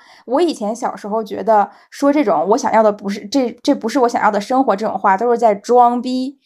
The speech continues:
然后但是我现在反而觉得他可能是真心的，因为他从小到大没有体会到没饭吃的生活是什么，他以为每个人的生活都是这样，他以为他走出去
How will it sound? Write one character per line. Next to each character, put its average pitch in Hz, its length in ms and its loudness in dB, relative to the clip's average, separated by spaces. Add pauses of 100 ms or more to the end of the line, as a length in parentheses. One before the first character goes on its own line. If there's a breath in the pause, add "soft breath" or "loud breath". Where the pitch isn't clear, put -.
(300 soft breath)
然 240 100 2
后 285 80 4
但 359 220 4
是 311 200 -2
我 208 200 -2
现 285 220 2
在 330 180 4
反 - 160 -2
而 - 120 -2
觉 196 160 -4
得 208 100 0
他 294 160 -8
可 294 100 -4
能 - 120 -4
是 240 120 -12
真 262 260 0
心 294 260 0
的， 220 140 2
因 262 140 -2
为 330 200 4 (420 soft breath)
他 - 200 0
从 294 180 2
小 359 80 4
到 226 100 4
大 277 120 2
没 190 200 -2
有 311 160 4
体 - 260 -10
会 208 200 -2
到 208 360 2 (180 soft breath)
没 196 200 -2
饭 302 260 2
吃 - 120 -8
的 247 120 -2
生 285 180 2
活 294 140 2
是 339 260 -2
什 - 160 -8
么， 110 160 -10
他 277 160 -4
以 294 120 2
为 254 120 2
每 262 160 4
个 - 60 -4
人 185 100 -2
的 240 80 -4
生 262 180 -2
活 262 120 0
都 285 200 2
是 285 60 0
这 160 140 -6
样， 143 180 0
他 277 160 2
以 226 60 0
为 196 100 0
他 277 140 0
走 - 240 -4
出 214 140 -6
去 214 300 -2